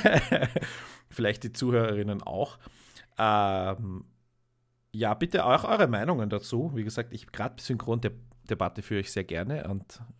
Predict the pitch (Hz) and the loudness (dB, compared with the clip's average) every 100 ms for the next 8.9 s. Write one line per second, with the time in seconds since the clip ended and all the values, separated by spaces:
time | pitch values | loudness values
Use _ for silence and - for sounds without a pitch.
0 | - 87 90 - - - - - 117 117 | -12 -10 -10 -16 -20 -10 -4 -2 -2 -2
1 | 110 117 131 120 107 104 107 104 101 101 | -2 -2 -2 -2 -2 2 2 2 0 -2
2 | - _ _ _ _ _ _ _ - 107 | -6 _ _ _ _ _ _ _ -2 0
3 | 98 101 98 98 - _ _ _ _ - | 2 2 0 -2 -8 _ _ _ _ -2
4 | 101 104 - 113 139 139 - - - - | 2 2 4 4 4 2 0 0 -2 -6
5 | - _ 107 117 - 131 127 107 98 - | -20 _ -2 0 2 2 4 2 0 0
6 | 104 117 - - 98 - 113 117 117 107 | -2 -2 -4 -4 -4 0 -2 -2 -4 -4
7 | 101 110 98 98 95 107 107 98 98 - | -4 -6 -4 -4 -2 -2 -2 -2 -4 -4
8 | 90 110 101 98 - 92 104 131 127 | -2 -2 -4 -6 -10 -10 -4 -4 -4